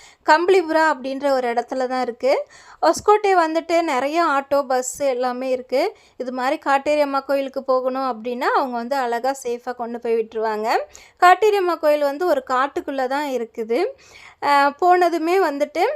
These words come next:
நிறைய வந்து வண்டி நிறுத்துறதுக்கு இடம் இருக்கு. விசாலமான, ஆ, அதாவது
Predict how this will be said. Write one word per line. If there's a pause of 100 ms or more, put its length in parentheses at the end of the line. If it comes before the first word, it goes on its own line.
(120)
நிறைய
வந்து
வண்டி
நிறுத்துறதுக்கு
இடம்
இருக்கு.
விசாலமான, (440)
ஆ,
அதாவது